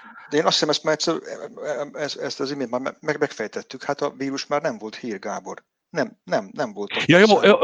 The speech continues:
Speaker 2: jó, persze,
Speaker 1: Érted?
Speaker 2: persze, csak oda, oda akarok kiukadni. Igen, igen, igen, és megvan a gondolatmenettem, mert az lett volna a vége, hogy a politikai ideó-, ilyen-olyan beállítottsággal nincsen baj, de arról a dolgokról, amik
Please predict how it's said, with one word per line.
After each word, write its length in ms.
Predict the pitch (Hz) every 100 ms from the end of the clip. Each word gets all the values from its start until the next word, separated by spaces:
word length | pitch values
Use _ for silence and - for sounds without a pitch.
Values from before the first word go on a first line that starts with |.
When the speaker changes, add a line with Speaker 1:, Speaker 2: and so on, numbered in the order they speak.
| 185
Speaker 2:
jó, 120 | 202 170 139 -
persze, 240 | 196 143
Speaker 1:
Érted? 80 | 160
Speaker 2:
persze, 260 | 170 -
csak 160 | 147 151
oda, 360 | 160 160 156 143
oda 220 | - 151
akarok 300 | 139 139 139
kiukadni. 520 | - 131 127 131 123 127
Igen, 220 | 127 123
igen, 220 | 117 120
igen, 280 | 113 110 107
és 160 | 104 -
megvan 300 | 101 107 92
a 40 | 95
gondolatmenettem, 840 | 98 110 120 - 107 113 - 107
mert 180 | 110 -
az 140 | 123
lett 180 | 120 110
volna 260 | 113 110 104
a 60 |
vége, 300 | 101 110 120
hogy 180 | 110 104 - -
a 420 | - 104 101 101 95 101 -
politikai 880 | 113 117 110 113 - 98 98 107 - 123 117
ideó-, 480 | - 110 107 104 104
ilyen-olyan 540 | 113 110 110 107 104 98
beállítottsággal 1120 | 107 107 104 101 110 - 110 104 104 104 107 _
nincsen 460 | 107 131 120 107 92
baj, 240 | 95 113 - - - -
de 100 | 110
arról 400 | 123 127 139 117
a 40 | 98
dolgokról, 840 | 104 107 113 120 - 123 135 123
amik 340 | 98 98 -